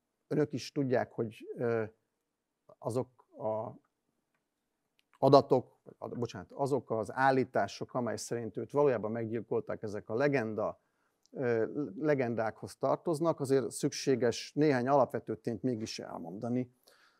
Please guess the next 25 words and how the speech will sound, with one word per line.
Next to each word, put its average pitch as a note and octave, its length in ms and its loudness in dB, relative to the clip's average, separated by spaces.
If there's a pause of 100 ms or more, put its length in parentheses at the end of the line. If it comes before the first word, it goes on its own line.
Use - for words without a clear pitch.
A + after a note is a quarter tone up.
(800)
Teleki G3+ 380 8
Pál B2+ 240 4
öngyilkossága, C3+ 840 2
ugye, B2 340 4 (480)
ö, A#2 340 4 (480)
vannak B2 380 0
a A2 60 -8
bucsulevelek, A#2+ 680 4
amelyekről G#2+ 500 -4
tudjuk, A2+ 360 -4
hogy E2 160 -12
ő B2 180 2
írta. C3 580 0 (1040)
Ez G#2+ 160 -6
egy G#2 280 -2 (380)
közismert A#2 560 0
dolog. E3 400 2 (280)
Az, B2+ 320 -6 (1080)
az C3+ 180 2
is C3+ 160 0
fontos, C#3+ 400 2
hogy - 140 -4
tudjuk, D#3 420 -2
hogy, B2+ 280 -2
ö, A#2 220 4